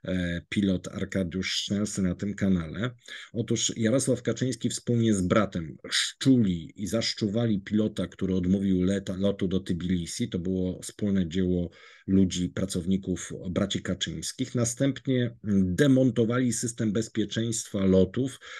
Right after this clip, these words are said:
w taki sposób, aby przekazać kontrolę nad tym, e, jak lata samolot, czy lata, gdzie ląduje,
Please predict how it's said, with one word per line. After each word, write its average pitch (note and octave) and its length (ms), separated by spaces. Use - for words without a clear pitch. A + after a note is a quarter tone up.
w - 80
taki B2+ 300
sposób, A2+ 400
aby G2+ 160
przekazać A2+ 560
kontrolę G#2+ 800
nad G#2 340
tym, G2+ 380
e, G2 260
jak A2+ 340
lata G#2 280
samolot, G2 580
czy A#2+ 140
lata, G#2 360
gdzie F2 220
ląduje, G#2 580